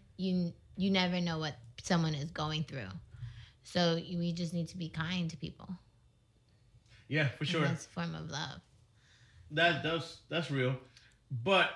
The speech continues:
Speaker 2: so that means that when I'm kind to people and when I respect people, I'm loving them, right?
Speaker 1: Yes.
Speaker 2: So I'm good then. I'm doing half of that stuff already.
Speaker 1: <laughs>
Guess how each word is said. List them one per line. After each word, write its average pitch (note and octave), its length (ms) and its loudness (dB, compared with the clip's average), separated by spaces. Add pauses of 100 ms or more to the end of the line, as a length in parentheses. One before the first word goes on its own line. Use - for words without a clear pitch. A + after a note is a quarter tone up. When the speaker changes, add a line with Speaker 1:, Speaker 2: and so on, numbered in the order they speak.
(140)
Speaker 2:
so G3+ 300 4
that G#3+ 200 4
means A#3 140 2
that G3 160 8
when F#3 120 6
I'm F#3+ 160 2
kind G3 280 2
to F#3 60 -2
people F3 360 0
and D#3 80 2
when D#3 100 2
I E3 100 2
respect E3+ 440 0
people, E3 220 -2
I'm D3 120 0
loving D#3+ 280 4
them, G#2 160 -6
right? B2 280 -4
Speaker 1:
Yes. - 480 -6 (120)
Speaker 2:
So D#3 140 -4
I'm E3 120 -2
good G#3 180 0
then. C3 140 0
I'm D3+ 200 0
doing F3 160 2
half E3 220 0
of D3+ 80 -4
that C#3 180 0
stuff B2 280 -4
already. A2 340 -2
Speaker 1:
<laughs> - 60 -10